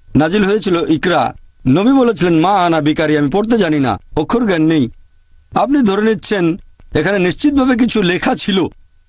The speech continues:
এটা আবশ্যিক না। যেমন ধরেন, এখানে একজন লোক আছে,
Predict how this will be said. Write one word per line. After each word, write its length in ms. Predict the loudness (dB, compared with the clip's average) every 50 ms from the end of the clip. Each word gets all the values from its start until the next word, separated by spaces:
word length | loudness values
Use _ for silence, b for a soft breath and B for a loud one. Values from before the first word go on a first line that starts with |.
| _ -20 _ _ _ _ _ _
এটা 280 | -2 -2 0 0 0 0
আবশ্যিক 540 | 2 2 2 0 0 0 0 0 0 0 0
না। 240 | 0 0 0 -4 -6 -10 -20 -20 _ _ _ -4 -2
যেমন 300 | -2 0 0 2 2 2
ধরেন, 340 | 2 2 0 0 0 -2 -4 -8 -12 -20 -20 _ -20 _ _ -20 -20 _ _ -4
এখানে 260 | -2 0 0 2 2 2
একজন 260 | 2 4 2 4 2
লোক 220 | 2 0 0 -2
আছে, 400 | -2 -2 -2 0 0 0 -2 -2